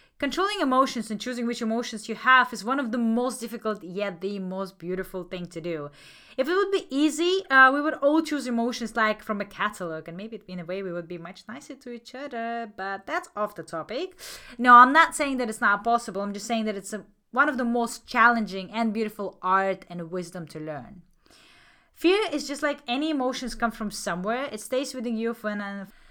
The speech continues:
unidentified time, and it can affect you really in different ways. I want to tell you one thing. It's okay to be afraid. It's okay to let these emotions within you, and it's okay to have them.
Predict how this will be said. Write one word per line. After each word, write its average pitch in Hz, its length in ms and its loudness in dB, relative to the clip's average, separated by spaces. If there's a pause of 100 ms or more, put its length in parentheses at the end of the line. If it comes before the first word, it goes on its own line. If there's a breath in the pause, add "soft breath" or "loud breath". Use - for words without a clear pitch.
(380 soft breath)
unidentified 220 720 -2
time, 330 440 4
and 240 140 -2
it 226 80 -8
can 220 120 -6
affect 226 380 -6
you 196 220 -8 (160)
really 214 300 -4
in 185 80 -6
different 170 320 -10
ways. - 380 -18 (1400 soft breath)
I 254 60 6
want 311 180 4
to 359 80 0
tell 320 180 6
you 294 140 0
one 233 240 2
thing. 131 320 -10 (120)
It's 349 220 0
okay 294 380 2
to 226 120 -6
be 190 140 -4
afraid. 156 440 -8 (100)
It's 262 240 -2
okay 302 320 2
to 320 100 -4
let 285 180 2
these 233 200 -6
emotions 220 580 -4
within 202 240 -6
you, 226 180 -4
and 254 160 -2
it's 302 160 -6
okay 330 440 -4
to 349 100 -8
have 247 400 2
them. 139 300 -12